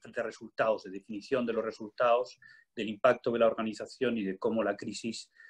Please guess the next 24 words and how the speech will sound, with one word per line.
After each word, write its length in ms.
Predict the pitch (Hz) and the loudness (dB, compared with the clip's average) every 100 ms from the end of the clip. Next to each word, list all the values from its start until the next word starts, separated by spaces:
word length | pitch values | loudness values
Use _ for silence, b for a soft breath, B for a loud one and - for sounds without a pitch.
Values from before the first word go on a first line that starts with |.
| B B - | B B -6
eh, 400 | 113 107 101 98 | 0 2 2 -2
eh, 380 | - 107 98 98 | -2 0 2 2
ha 100 | 110 | 2
afectado 500 | 113 107 98 123 110 | 2 0 2 8 10
a 80 | 98 | 8
esta 260 | 101 - - | 4 0 4
parte 380 | 156 147 - 139 | 4 4 2 2
o, 80 | |
o, 440 | 101 95 - 95 - | 2 -2 -14 -14 -12
o 80 | - | -10
qué 140 | - 110 | -4 -4
decisiones 440 | 104 - 113 101 | -6 -8 -8 -6
hay 140 | 107 | -6
que 80 | 104 | -8
tomar 260 | - 101 101 - | -6 -6 -6 -10
en, 180 | 107 98 | -18 -18
en 100 | 104 | -16
este 180 | 101 - | -14 -10
sentido. 540 | - 101 - 123 147 - B B B B - | -8 -6 2 4 4 2 B B B B -4
Y 120 | 139 | 2
luego 360 | 143 175 185 170 | 8 10 10 8
está 280 | - 165 | 6 4
Ricardo 460 | 143 131 156 156 165 | 4 2 0 4 6
Valls, 420 | 170 175 - - | 6 4 -4 -20